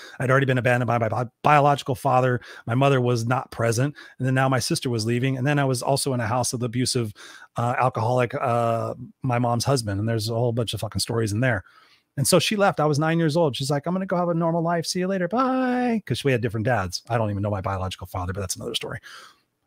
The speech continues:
I reconnected with my sister. She was forty-two. So,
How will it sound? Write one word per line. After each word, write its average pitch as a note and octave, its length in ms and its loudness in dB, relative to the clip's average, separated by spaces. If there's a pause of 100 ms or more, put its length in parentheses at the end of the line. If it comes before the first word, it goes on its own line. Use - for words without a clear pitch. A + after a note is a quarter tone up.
(180)
I D3 80 4
reconnected F3+ 480 6
with F3 60 2
my D3+ 80 2
sister. B2+ 600 0
She - 140 -4
was C3+ 100 0
forty-two. C#3 840 2
So, A2+ 580 0